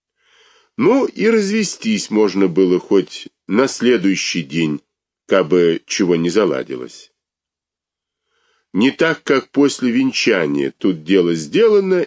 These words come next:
и точка. Что Господь Бог соединил, того человеку не разъединить.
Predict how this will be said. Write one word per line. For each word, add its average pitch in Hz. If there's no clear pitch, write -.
и 175
точка. -
Что -
Господь 110
Бог 85
соединил, 76
того 82
человеку 107
не 92
разъединить. 131